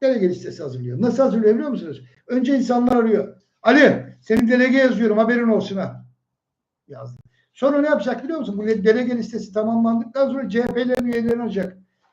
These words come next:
"Mehmet, bizim liste yeşil ha, bilgin olsun. Yeşil. Bizim listeleri onlara oy ver." Böyle sürükleyecek. Girdiği her seçimi de kaybeden bir Halil Fırat'tan konuşuyoruz.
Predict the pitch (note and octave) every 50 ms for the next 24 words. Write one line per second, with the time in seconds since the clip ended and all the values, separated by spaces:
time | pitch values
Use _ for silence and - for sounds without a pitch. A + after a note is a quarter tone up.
0 | _ _ - - A#3+ D4+ C#4+ A3+ - - - - _ _ _ _ _ _ - F3+
1 | F#3+ C#4 C#4 C#4+ A#3+ F#3+ - C4 C4 B3+ B3+ - F#3+ A3+ A3+ A3 - D4 A#3+ A#3
2 | C4 C4 G#3+ A3+ A3+ A3+ A#3+ C4+ C4+ B3 G#3 - - - - _ _ _ _ _
3 | _ _ _ C#3+ F3+ G#3 G3 - B3+ A3+ - - - _ _ _ _ _ _ _
4 | _ _ _ D#3+ E3+ A3+ B3 B3 A3 - - B3 B3 C4+ B3+ A3+ G#3+ A3 A3 A3
5 | A3+ A3 G#3 G3 F3 C#3+ - - - _ _ _ _ - G#3 G#3+ G#3+ G#3 G3+ -
6 | F#3 F3+ D3 B2+ - D#3 C#3+ C3 B2 B2+ A#2+ B2 - - _ _ _ _ _ _
7 | _ _ _ _ _ _ _ _ _ _ _ _ _ - F3 A#3 C4 C4 C4 D#4
8 | D4 C#4 E4 D#4+ - D#4 C4+ - D#4 D#4+ D#4 C4 - - - A#3 D#4 D#4+ D4+ D4
9 | A#3 A#3+ A#3 A#3 A3 G3 F3+ A3+ A#3 G3+ F3+ G3 G#3+ G3 G3 - A#3+ A3 G3 F#3
10 | F#3 E3 C#3+ B2+ - C#3 A#2 A2+ A2+ - _ _